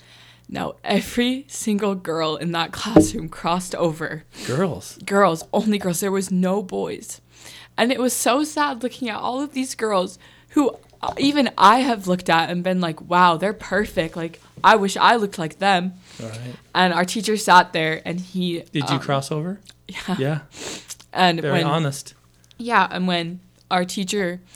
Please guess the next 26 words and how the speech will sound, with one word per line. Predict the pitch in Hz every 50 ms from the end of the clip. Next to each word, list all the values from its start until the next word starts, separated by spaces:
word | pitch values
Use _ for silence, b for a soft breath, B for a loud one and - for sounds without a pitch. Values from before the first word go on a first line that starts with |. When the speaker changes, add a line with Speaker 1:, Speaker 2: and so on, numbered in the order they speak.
| B B B
Speaker 1:
sat | - - 196 185 185
there, | 185 180
he | 180 190 185
looks | 180 185 180 -
at | 202 -
all | 185 190 190
the | 196 180
boys, | 180 180 180 170 170 170
and | 180 180
he | - 196 180
goes, | 180 170 165 170 160 - - B B B B B B
"Boys, | - 202 202 196 202 202
you're | 226 220
probably | 226 254 190 185 196 202
staring | 196 - 220 196 190 180
at | 175 -
them | 180 170 170 180
right | 180 185 190 175
now, | 180 180 180 180
like, | 170 165 - - -
they | - 220 220 202
don't | 196 180 -
need | 180 190 190 170
a | 170
change | 170 - - 214 190 208 202 185
at | 175 -